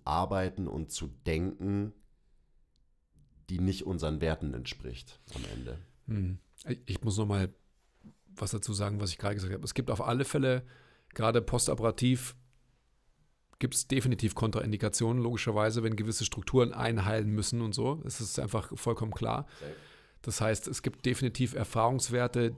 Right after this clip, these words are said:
Speaker 2: die man, äh, auch positiv mit einfließen lassen konnte im Laufe der Zeit, um zu Punkt, Punkt, Punkt. Und dann gibt's aber einfach, äh, sehr, sehr viele für mich wirklich stupide, ähm, Regeln, wo man einfach gesagt hat,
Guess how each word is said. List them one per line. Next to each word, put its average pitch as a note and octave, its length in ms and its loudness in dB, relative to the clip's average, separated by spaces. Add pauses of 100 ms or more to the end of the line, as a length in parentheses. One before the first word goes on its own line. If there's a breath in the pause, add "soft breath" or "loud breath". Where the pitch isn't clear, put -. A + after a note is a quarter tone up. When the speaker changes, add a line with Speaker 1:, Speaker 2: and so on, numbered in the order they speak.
Speaker 2:
die A#2+ 100 4
man, A#2 380 4
äh, A2+ 180 -2 (380)
auch - 240 2
positiv B2+ 500 2
mit B2 140 0
einfließen B2 720 0
lassen A#2+ 380 2
konnte C3 520 2
im A#2+ 360 -2 (260)
Laufe A#2 340 0
der A2+ 140 2
Zeit, A#2 340 0 (540 soft breath)
um B2+ 160 6
zu A2 200 0
Punkt, - 280 2
Punkt, G#2 200 -2
Punkt. - 260 -4 (580 loud breath)
Und B2+ 160 4
dann C3+ 160 6
gibt's F3 220 2
aber C3+ 180 6
einfach, A#2+ 400 2
äh, B2+ 140 -2
sehr, A#2+ 200 6
sehr C3+ 140 4
viele C3 300 4
für B2+ 140 0
mich B2 300 2
wirklich B2+ 260 0
stupide, D#3+ 720 2 (260)
ähm, C3+ 260 2
Regeln, C#3 560 2 (560 soft breath)
wo A#2+ 80 -2
man A#2+ 140 4
einfach B2+ 180 0
gesagt A#2+ 200 2
hat, A#2+ 120 2